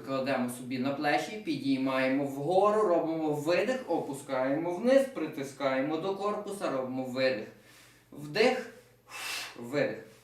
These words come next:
Один, два, три, чотири. Один, два, три, чотири.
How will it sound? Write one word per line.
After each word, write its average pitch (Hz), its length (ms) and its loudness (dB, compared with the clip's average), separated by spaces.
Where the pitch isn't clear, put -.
Один, 139 520 0
два, - 560 0
три, 170 520 2
чотири. 147 580 -2
Один, 156 560 0
два, 123 520 -2
три, 151 460 0
чотири. 135 580 -2